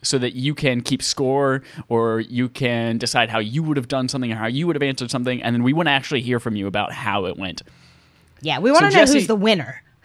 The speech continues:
Speaker 1: we, that's what's most important. We wanna know that we're better because we're in the ninety-ninth percentile.
Speaker 2: <laughs> I wanna be
Speaker 1: And we just want
Speaker 2: best.
Speaker 1: confirmation.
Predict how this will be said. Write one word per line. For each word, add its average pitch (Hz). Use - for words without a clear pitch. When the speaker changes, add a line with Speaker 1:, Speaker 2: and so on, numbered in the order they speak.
Speaker 1:
we, 151
that's 185
what's 170
most 143
important. 127
We 208
wanna 254
know 180
that 143
we're 147
better 123
because 120
we're 143
in 151
the 143
ninety-ninth 120
percentile. 107
Speaker 2:
<laughs> -
I 247
wanna 427
be 349
Speaker 1:
And 135
we 139
just 165
want 143
Speaker 2:
best. -
Speaker 1:
confirmation. 123